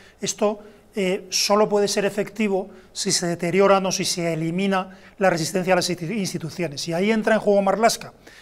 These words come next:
¿Qué quiero decir con esto? Que, eh, eh, voy a decir una obviedad, esto no se puede tolerar.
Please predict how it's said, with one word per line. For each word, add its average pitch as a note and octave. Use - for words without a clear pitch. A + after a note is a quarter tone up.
¿Qué G#3
quiero A3+
decir A3
con G#3+
esto? G#3+
Que, D#3
eh, E3
eh, C#3+
voy G3
a -
decir G#3+
una G#3+
obviedad, F3
esto -
no A3
se G#3
puede G3+
tolerar. D#3+